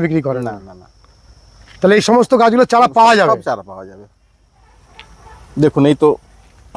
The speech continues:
Speaker 2: আপেল ম্যাঙ্গো কত ফল হয়ে আছে।
Speaker 1: এটা এখনো কালার আসেনি?
Speaker 2: কালার আসেনি এখনো।
Speaker 1: আর এই যে আমরা, এই আমটা
Speaker 2: এগুলো
Speaker 1: দেখছি,
Speaker 2: পার্পেল, পার্পেল।
Speaker 1: সব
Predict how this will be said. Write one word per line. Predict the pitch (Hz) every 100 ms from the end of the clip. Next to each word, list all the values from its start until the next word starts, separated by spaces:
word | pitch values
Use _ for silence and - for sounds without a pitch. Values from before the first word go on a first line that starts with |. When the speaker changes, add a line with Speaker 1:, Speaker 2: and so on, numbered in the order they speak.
| - 151 123 - -
Speaker 2:
আপেল | 147 160
ম্যাঙ্গো | 151 156
কত | 151 147
ফল | 156 139 123
হয়ে | 110 101
আছে। | - _ _ _ _ _ - _ - - - - - - - - - - - - - - - - - - - -
Speaker 1:
এটা | 175
এখনো | 175 202
কালার | - 185 196
আসেনি? | 170 - 139
Speaker 2:
কালার | 127 135 113
আসেনি | 98 110 101
এখনো। | - 202 - _ 170
Speaker 1:
আর | - 196
এই | 196
যে | 220 208
আমরা, | 208 202 -
এই | 196 196
আমটা | 208
Speaker 2:
এগুলো | 196
Speaker 1:
দেখছি, | 220 -
Speaker 2:
পার্পেল, | 175 147 131 -
পার্পেল। | 139 - 110 117
Speaker 1:
সব | -